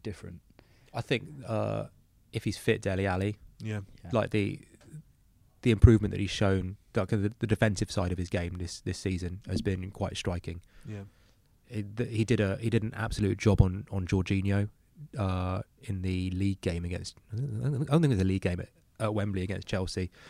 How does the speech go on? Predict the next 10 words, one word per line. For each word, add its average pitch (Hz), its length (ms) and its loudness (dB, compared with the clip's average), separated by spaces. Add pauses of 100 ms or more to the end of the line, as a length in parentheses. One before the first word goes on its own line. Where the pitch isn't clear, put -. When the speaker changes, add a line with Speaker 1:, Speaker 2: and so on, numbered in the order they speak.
(380)
Speaker 2:
uh, 92 360 0 (140)
and 110 140 2
then 107 100 4
afterwards 107 360 4
talked 101 260 6
about 101 160 0
how 95 260 2
he, 98 380 -2 (1040)
you 131 100 -2
know, 98 160 -2